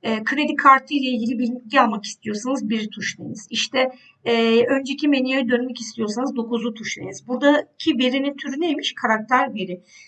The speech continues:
Eğer birden fazla karakter varsa, yani ortada metinsel bir veri varsa biz buna karakter dizisi diyoruz. Mesela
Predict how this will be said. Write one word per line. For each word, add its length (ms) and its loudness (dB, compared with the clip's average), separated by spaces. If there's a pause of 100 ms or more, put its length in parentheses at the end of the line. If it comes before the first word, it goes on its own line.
(160)
Eğer 420 6 (840)
birden 440 6
fazla 420 6
karakter 760 4
varsa, 640 2 (140)
yani 420 4
ortada 460 0
metinsel 1080 4
bir 240 -4 (420)
veri 300 4
varsa 420 2 (120)
biz 340 6
buna 240 -4 (160)
karakter 720 4
dizisi 380 -10
diyoruz. 240 -8
Mesela 400 0